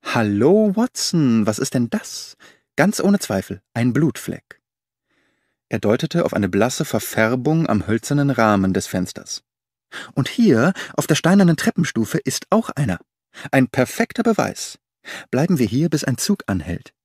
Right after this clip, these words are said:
Wir brauchten nicht lange zu warten. Die nächste Bahn stürmte wie die vorherige aus dem Tunnel, wurde dann aber unter freiem Himmel langsamer und stoppte schließlich mit knirschenden Bremsen unter uns.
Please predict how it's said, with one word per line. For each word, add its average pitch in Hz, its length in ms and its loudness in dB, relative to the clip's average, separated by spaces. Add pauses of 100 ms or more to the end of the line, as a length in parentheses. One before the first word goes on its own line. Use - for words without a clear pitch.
(1500)
Wir 117 140 2
brauchten 107 380 0
nicht 120 200 -2
lange 120 260 0
zu - 180 -6
warten. - 380 -8 (640)
Die 123 80 4
nächste 175 340 4
Bahn 123 320 4
stürmte 165 640 2
wie 170 100 2
die 185 100 0
vorherige 135 560 2
aus 98 120 0
dem 104 140 -2
Tunnel, 113 340 2 (300)
wurde 113 380 2
dann 127 280 2
aber 180 340 0
unter - 160 0
freiem 131 340 2
Himmel 127 360 4
langsamer 110 640 2 (320)
und 156 140 0
stoppte - 460 -4
schließlich - 540 -4
mit 127 160 -4
knirschenden 139 600 2
Bremsen 117 500 2
unter 95 300 -4
uns. - 380 -10